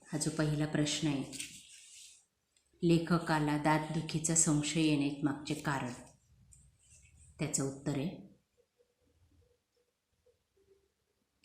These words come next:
आणि दुसरा प्रश्न, लेखकाच्या दृष्टीने परशा विचारात असलेला उर्मट सवाल लिहा, तो तिसऱ्या पॅरेग्राफमध्ये आहे.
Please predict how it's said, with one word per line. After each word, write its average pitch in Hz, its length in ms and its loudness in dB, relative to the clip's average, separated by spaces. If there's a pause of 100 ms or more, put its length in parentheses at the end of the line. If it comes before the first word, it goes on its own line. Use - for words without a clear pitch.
(160)
आणि 156 240 2
दुसरा 165 400 4
प्रश्न, 160 380 0
लेखकाच्या 165 640 2
दृष्टीने 151 640 0
परशा 170 380 2
विचारात 156 720 0 (160)
असलेला 151 680 2 (880)
उर्मट 170 360 6
सवाल 147 480 4
लिहा, 127 380 -2 (680)
तो 185 40 -6
तिसऱ्या 156 460 2
पॅरेग्राफमध्ये 135 680 -2
आहे. 131 420 -10